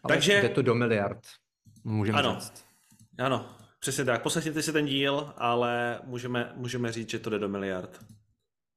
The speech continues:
Speaker 2: Super. Tak jo, eh, takže za nás,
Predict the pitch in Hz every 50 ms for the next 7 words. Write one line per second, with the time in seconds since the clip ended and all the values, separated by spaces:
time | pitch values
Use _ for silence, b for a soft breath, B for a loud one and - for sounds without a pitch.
0 | _ _ _ _ _ _ _ _ _ _ _ _ _ _ _ _ _ _ _ _
1 | _ _ _ _ _ _ _ _ _ _ _ b b b b b b b - -
2 | - - 170 175 131 - - - B B B B B B - 165 165 214 226 247
3 | 269 - 185 180 180 180 180 180 180 185 180 180 - - - - 175 175 180 196
4 | 185 170 185 190 190 190 190 185 180 -